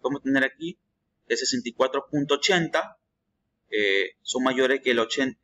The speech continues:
eh, del ochenta por ciento del K P I y solamente tenemos un treinta y cinco por ciento.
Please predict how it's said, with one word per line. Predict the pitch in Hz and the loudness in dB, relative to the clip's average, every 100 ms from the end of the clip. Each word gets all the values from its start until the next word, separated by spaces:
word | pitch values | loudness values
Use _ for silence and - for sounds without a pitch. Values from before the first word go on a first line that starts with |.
| - | -2
eh, | 120 110 110 | 2 2 2
del | 117 | 0
ochenta | 113 - 139 139 - | 0 -2 -2 -2 -2
por | 151 | -2
ciento | 160 202 175 - 190 | 0 0 0 -2 -2
del | 110 | -2
K | - - | -2 -2
P | - - | -6 -4
I | 196 226 - _ _ _ _ | -2 -2 -6 _ _ _ _
y | - 185 226 - - | -2 2 2 -2 -4
solamente | 156 165 165 165 160 165 | 0 2 4 2 2 -2
tenemos | - 123 143 160 156 | 0 2 2 0 -2
un | 151 151 | -4 -2
treinta | 139 135 | 0 0
y | 120 | -2
cinco | - 127 117 | -2 -4 -4
por | - - | -4 -6
ciento. | - - _ | -6 -10 _